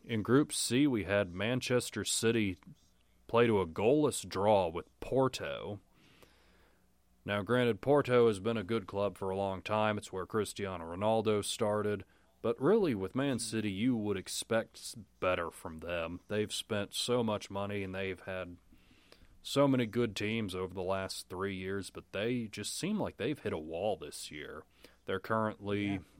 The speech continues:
Speaker 1: eleventh in the Premier League, I believe, maybe tenth. And just,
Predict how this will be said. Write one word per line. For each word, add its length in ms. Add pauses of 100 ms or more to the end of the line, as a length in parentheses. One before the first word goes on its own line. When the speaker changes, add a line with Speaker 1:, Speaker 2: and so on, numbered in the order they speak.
(180)
Speaker 1:
eleventh 480
in 140
the 60
Premier 440
League, 340
I 140
believe, 640
maybe 280
tenth. 560 (880)
And 160
just, 240